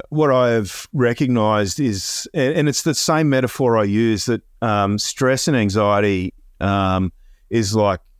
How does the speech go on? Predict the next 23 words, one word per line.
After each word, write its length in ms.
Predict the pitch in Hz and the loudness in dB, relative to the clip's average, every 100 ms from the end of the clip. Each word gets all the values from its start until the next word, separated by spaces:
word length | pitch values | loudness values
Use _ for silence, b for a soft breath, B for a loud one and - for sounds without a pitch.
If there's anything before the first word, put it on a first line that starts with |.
| - | -8
having 340 | 120 123 110 95 | -2 0 0 -2
a 60 | |
cup 340 | - - 110 - | -4 -2 -2 -2
that 140 | 98 | -4
you 100 | 98 | -6
keep 300 | - 113 101 | -2 -2 -2
filling 360 | - 117 95 98 | -2 0 0 0
up. 280 | 92 - _ _ _ 107 | -2 -4 _ _ _ -4
Now, 340 | 104 98 95 - _ _ _ - | -2 0 -4 -8 _ _ _ -2
at 140 | 120 | -2
some 320 | - - 139 160 | 0 0 2 0
point, 380 | 117 113 185 - _ _ | 0 0 0 -6 _ _
if 200 | 120 - | -6 -2
you 120 | 127 | 0
don't 320 | 135 143 135 - _ _ | 0 2 0 -4 _ _
actively 500 | 127 135 139 123 120 | -2 0 -2 0 0
address 400 | 110 98 107 120 | 0 0 0 0
stress 340 | - 117 113 - | -2 -2 -2 0
and 100 | 113 | 0
anxiety, 580 | 110 110 110 139 175 | 0 2 2 2 0
that 220 | 117 120 - | 0 -2 -2
cup 300 | 117 101 107 | -2 -2 0
will 240 | 101 - | -2 -4